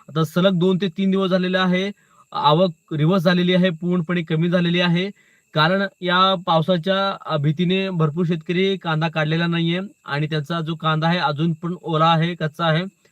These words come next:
त्यामुळे काय होणार आहे, इथून पुढे जे कांद्याचा बाजारभाव आहे ते वाढत राहणार आहे आणि आवक मात्र कमी राहणार आहे. सर्व शे-, शेतकरी लक्षात घ्या आणि बघा दहा तारखेनंतर बाजारभाव कसा राहील.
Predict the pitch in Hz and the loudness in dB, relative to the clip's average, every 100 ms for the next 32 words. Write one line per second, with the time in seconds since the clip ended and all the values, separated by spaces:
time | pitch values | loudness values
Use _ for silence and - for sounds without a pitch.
0 | _ _ _ - 165 175 185 190 190 190 | _ _ _ -4 0 2 2 2 2 2
1 | 185 185 185 202 208 180 151 196 160 202 | 2 2 0 0 -4 -6 -2 -2 0 0
2 | 196 202 202 190 175 170 180 175 170 170 | 2 2 0 0 -2 0 0 -2 -2 0
3 | 170 180 180 170 175 208 _ _ _ 170 | 0 0 2 2 0 -4 _ _ _ -2
4 | 160 156 165 170 190 185 190 190 185 190 | 4 4 4 0 0 0 0 2 2 0
5 | - - 202 196 - 143 156 190 175 190 | -2 -2 0 0 -2 2 2 2 0 -2
6 | 185 196 185 170 180 175 170 175 170 156 | -2 -4 0 2 2 0 0 0 0 -2
7 | - _ _ _ _ _ 147 160 170 160 | -6 _ _ _ _ _ -2 0 0 -2
8 | 165 151 160 156 175 160 170 196 - _ | -4 -2 -2 -2 -2 0 0 -2 -6 _
9 | _ 135 151 175 175 165 180 170 160 175 | _ -2 2 2 0 0 0 0 0 0
10 | 185 175 180 170 175 165 165 170 165 165 | -2 -2 -2 -2 -2 0 0 -2 -2 0
11 | 175 143 | 0 -2